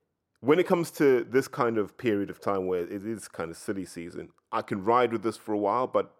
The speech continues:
I don't know where this is headed. But, you know, it's, it's energy where you're like, "Well, it's something different." But <laughs> it's funny how Hearn gets himself involved in this. And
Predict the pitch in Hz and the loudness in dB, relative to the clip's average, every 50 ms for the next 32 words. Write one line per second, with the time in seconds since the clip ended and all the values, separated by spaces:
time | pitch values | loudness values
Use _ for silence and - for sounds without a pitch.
0 | _ - 104 95 90 - 123 110 107 101 95 98 98 95 92 95 90 - 82 78 | _ -4 -4 -4 0 2 2 2 2 0 -2 0 -2 -2 -2 -4 -8 -10 -12 -6
1 | 92 104 104 113 120 117 - _ _ _ _ _ _ _ _ _ _ _ _ _ | -4 -2 -2 -2 -4 -6 -10 _ _ _ _ _ _ _ _ _ _ _ _ _
2 | _ _ _ _ _ _ _ - 104 98 90 85 113 120 113 92 90 90 - 113 | _ _ _ _ _ _ _ 0 2 2 0 -2 -2 -2 -2 -2 -4 -4 -2 -2
3 | 117 107 - - - 139 113 98 - 131 135 139 135 120 - 120 113 110 104 101 | -4 -2 -4 -6 -8 -8 -8 -4 -2 0 0 2 0 -2 -2 0 0 2 2 2
4 | 98 92 90 110 110 107 - 135 113 98 - 90 80 95 87 - - 95 92 85 | 0 0 0 0 -2 0 -2 -2 -4 -2 -6 -10 -8 -8 -8 -8 -6 -8 -8 -8
5 | - _ - 110 101 85 - - - - - - - - 110 - - - 127 123 | -8 _ 0 2 2 0 -4 -12 -20 -20 -20 -20 -20 -20 -20 -20 -4 0 0 2
6 | 120 117 113 104 98 101 113 113 110 107 98 104 98 - - 98 - - 92 95 | 2 2 2 2 2 2 2 2 2 0 -2 -4 -4 -6 -8 -8 -4 -4 -4 -2
7 | - 92 87 - 110 113 113 95 - 87 78 76 80 80 - 85 90 87 82 | -4 -8 -2 2 2 4 4 2 -2 -8 -14 -14 -12 -12 -10 -10 -10 -10 -12